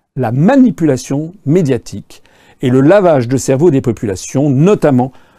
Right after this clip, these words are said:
sur ces accusations de conspirationnisme et de complotisme. Parce que désormais, quiconque ne dit pas c'est les communiqués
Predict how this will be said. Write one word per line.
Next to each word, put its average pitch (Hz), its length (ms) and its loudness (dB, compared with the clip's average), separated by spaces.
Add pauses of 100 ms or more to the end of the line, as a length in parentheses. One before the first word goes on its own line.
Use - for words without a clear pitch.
(240)
sur - 260 -2
ces 139 380 0
accusations 165 680 -4
de 107 140 -8
conspirationnisme 131 1080 -4
et 120 40 -4
de 113 60 -8
complotisme. - 720 -12 (580)
Parce 131 160 -6
que 143 80 0
désormais, 156 720 2 (120)
quiconque 240 920 0 (1200)
ne 190 240 4
dit 214 220 0
pas 175 260 2
c'est 151 340 0
les 139 140 2
communiqués 147 880 2